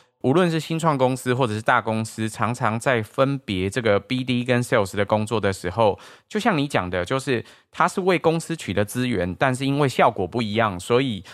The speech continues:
有时候那个重叠性会很高。我们应该要怎么可以分清楚这两个工作的本质有一样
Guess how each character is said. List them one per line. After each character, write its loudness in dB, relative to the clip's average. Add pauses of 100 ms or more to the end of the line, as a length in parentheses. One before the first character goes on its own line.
(180)
有 4
时 0
候 4
那 -2
个 2
重 -2
叠 -2
性 -2
会 2
很 -2
高。 2 (360)
我 4
们 0
应 0
该 2
要 6
怎 -2
么 -2
可 0
以 -4
分 -2
清 -4
楚 -4
这 2
两 0
个 0
工 0
作 0
的 2
本 0
质 -6
有 2
一 -6
样 0